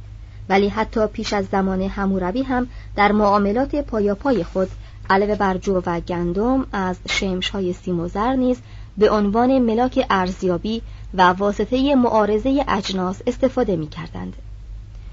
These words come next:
شمش‌های سیم و زر علامت و مهر خاصی نداشت، بلکه در هر معامله آنها را وزن می‌کردند. کوچکترین واحد شکل یا شاقل، یعنی نیم اوقیه نقره بود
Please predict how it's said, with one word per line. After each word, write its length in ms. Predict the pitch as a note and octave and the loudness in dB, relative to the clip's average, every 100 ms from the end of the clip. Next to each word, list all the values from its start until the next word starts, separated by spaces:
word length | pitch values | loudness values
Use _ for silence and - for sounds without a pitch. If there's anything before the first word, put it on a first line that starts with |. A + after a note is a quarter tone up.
| - - - - - - - - - - - - | -12 -10 -12 -12 -10 -8 -8 -10 -14 -14 -14 -2
شمش‌های 580 | - D#4 D4 E4 D#4+ | 4 4 4 4 4
سیم 220 | D#4+ D4+ C#4+ | 2 2 2
و 60 | |
زر 200 | C#4 C#4 | 4 4
علامت 500 | - A3+ A3+ B3+ C4 | 6 4 4 2 2
و 140 | C#4 C#4+ | 4 4
مهر 320 | A#3+ G#3+ G3+ | 4 0 -4
خاصی 460 | - C#4 C#4 - | -2 -4 -4 -2
نداشت، 500 | C#4 D4+ F#3 E3+ - - | 2 2 0 -4 -10 -8
بلکه 320 | G3 G3 - | -4 -4 -2
در 140 | G3 F#3 | 0 0
هر 240 | - C#4+ | 2 2
معامله 580 | C#4+ C#4 B3+ A3 G#3+ A3 - - - | 4 4 4 4 4 2 0 -14 0
آنها 320 | G#3+ G3+ F#3+ | 2 4 2
را 160 | G3 G3 | 0 0
وزن 340 | A3+ G#3+ F#3+ F3 | 2 0 -2 -4
می‌کردند. 640 | D#3+ D#3 D#3+ E3 D#3+ E3 - - - - - - - - - - - | -4 -4 -8 -8 -8 -10 -14 -18 -20 -20 -20 -20 -20 -20 -20 -20 -12
کوچکترین 640 | - C#4 D4 C4+ B3+ B3 A#3 | -4 2 2 4 4 4 4
واحد 520 | A#3 A#3 C4 C#4 C#4 | 4 4 2 4 2
شکل 540 | C4+ A3+ - A#3 A3 | 2 0 2 2 2
یا 240 | G3+ F#3+ F#3+ | 2 0 0
شاقل، 500 | - F#3 F3 A#3 B3+ | 0 0 0 0 2
یعنی 360 | A#3 G3 G#3+ | 2 2 0
نیم 300 | A3+ B3 C4 | 2 4 2
اوقیه 400 | A#3+ G3+ G3 F#3+ | 2 0 0 -2
نقره 340 | F#3+ F3+ F#3+ G3+ | 0 -2 -2 -4
بود 260 | A#3 B3+ | 0 -2